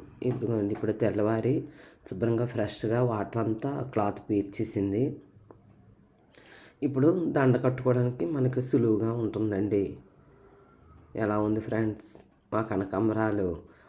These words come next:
వర్షంలో తడిసి ముద్దయి, వాటికేమో తుడిచానండి నేను. చిన్నపిల్లలకి చూడండి, జలుబు చేస్తే ఎలా తల తుడుస్తారో, చేస్తారో, అలాగనమాట తుడిచాను. మరి ఏం చేస్తాం?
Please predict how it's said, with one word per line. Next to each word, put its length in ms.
వర్షంలో 460
తడిసి 380
ముద్దయి, 460
వాటికేమో 560
తుడిచానండి 680
నేను. 240
చిన్నపిల్లలకి 680
చూడండి, 500
జలుబు 300
చేస్తే 340
ఎలా 180
తల 220
తుడుస్తారో, 560
చేస్తారో, 580
అలాగనమాట 560
తుడిచాను. 500
మరి 180
ఏం 120
చేస్తాం? 480